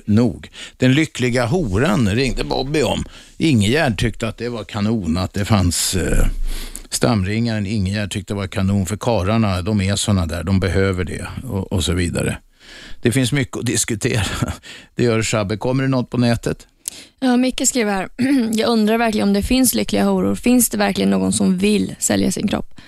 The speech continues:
Speaker 2: Och det är, det är faktiskt en bra fråga. Jag, jag har jättesvårt att tro på det.
Speaker 1: Är det inte så, tror du, att de som är emot prostitution, de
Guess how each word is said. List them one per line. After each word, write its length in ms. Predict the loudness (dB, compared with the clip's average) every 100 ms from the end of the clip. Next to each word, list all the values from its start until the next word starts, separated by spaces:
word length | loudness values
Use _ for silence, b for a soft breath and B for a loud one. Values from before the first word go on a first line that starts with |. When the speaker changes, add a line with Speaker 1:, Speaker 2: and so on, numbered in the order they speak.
| B B 0
Speaker 2:
Och 100 | 2
det 320 | 4 2 0
är, 120 | -4 -10 _ _
det 120 | 0 2
är 40 |
faktiskt 380 | 2 -2 -2 0
en 300 | 2 2 0 -8 -14 -18 _
bra 300 | -4 2 2
fråga. 400 | 2 2 2 0
Jag, 140 | 0 0
jag 160 | 2 2
har 100 | 2
jättesvårt 560 | 0 -2 -2 -2 -2
att 60 | -4
tro 160 | -10 -8
på 60 |
det. 100 | -10 -12 _ _ B B
Speaker 1:
Är 160 | 2 2
det 80 | 2
inte 180 | 2 0
så, 200 | 0 0
tror 300 | 0 0 -2
du, 120 | 0
att 360 | 0 -2 -4 -16 -2
de 260 | 2 2
som 260 | 2 0 0
är 100 | 0
emot 320 | 2 2 -2 -2
prostitution, 840 | -4 -2 -4 -4 -4 2 2 2 -4 b b b b b
de 440 | -4 0 2 2